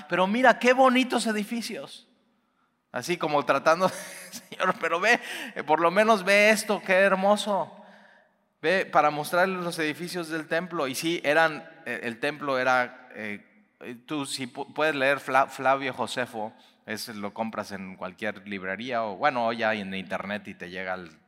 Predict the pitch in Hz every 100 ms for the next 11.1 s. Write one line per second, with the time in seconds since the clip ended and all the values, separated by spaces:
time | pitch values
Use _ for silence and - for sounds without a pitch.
0 | - 98 101 101 101 104 87 - - -
1 | - - _ 117 117 117 123 139 127 139
2 | 151 135 123 - 135 120 117 139 - -
3 | 113 104 123 120 120 160 165 127 123 135
4 | 139 123 123 135 135 123 92 117 123 127
5 | 127 - 123 113 127 117 139 131 135 147
6 | 143 131 120 131 127 135 135 - - -
7 | 110 156 170 180 - 147 143 104 98 135
8 | 135 127 127 135 127 127 127 110 117 113
9 | 107 - 98 107 107 85 _ _ _ _
10 | _ - 117 123 117 113 107 - 120 135